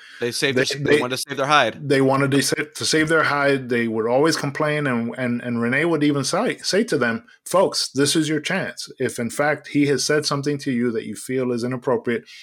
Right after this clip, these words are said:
Speaker 2: participate in the investigation. We're not gonna tell you what to say. The investigators are independently hired. Whatever they ask you, you respond honestly." So that was protected process.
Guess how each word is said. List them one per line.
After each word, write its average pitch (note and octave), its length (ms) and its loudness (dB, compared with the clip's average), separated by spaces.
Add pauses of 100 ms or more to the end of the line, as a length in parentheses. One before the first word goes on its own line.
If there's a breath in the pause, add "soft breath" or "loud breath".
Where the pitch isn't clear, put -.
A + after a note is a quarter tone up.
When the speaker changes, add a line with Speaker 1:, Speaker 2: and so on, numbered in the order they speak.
(380 loud breath)
Speaker 2:
participate - 560 -2
in C#3 120 0
the C#3 80 -2
investigation. B2+ 680 -2
We're G#2+ 100 -8
not B2+ 220 -6
gonna C#3 160 -4
tell C#3+ 140 0
you C3+ 100 2
what C3 180 2
to B2 80 -4
say. A#2+ 440 0 (480 loud breath)
The A2+ 140 0
investigators C3+ 840 0
are A2+ 100 0
independently C3+ 760 -4
hired. A2+ 440 -2 (320)
Whatever B2+ 400 0
they D3 180 4
ask C#3 360 0
you, C#3 260 0 (340 loud breath)
you B2+ 200 0
respond B2+ 640 -2 (100)
honestly." D3+ 460 -4 (420)
So C3 440 0 (200)
that C#3 260 -2
was D3 240 4
protected C#3 760 0 (500)
process. - 580 -2